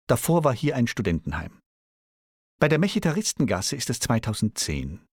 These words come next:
In diesem Jahr bin ich durch einen Zufall in eine W G in dieser Gasse eingezogen,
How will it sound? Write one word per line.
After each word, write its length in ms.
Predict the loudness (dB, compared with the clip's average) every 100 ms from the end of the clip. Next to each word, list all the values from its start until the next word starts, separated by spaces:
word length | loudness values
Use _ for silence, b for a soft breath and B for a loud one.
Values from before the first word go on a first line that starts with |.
| _ _ _ _ _ _ _ _
In 140 | 2
diesem 300 | 4 4 4
Jahr 360 | 4 4 4 2
bin 120 | 0
ich 140 | 0 0
durch 120 | 2
einen 240 | 4 2
Zufall 500 | 0 0 -2 -2 0
in 120 | 2
eine 200 | 4 4
W 140 | 2 0
G 260 | 2 2
in 200 | 2 2
dieser 240 | 2 0 0
Gasse 300 | -2 -2 -2
eingezogen, 760 | 2 2 2 0 2 0 -2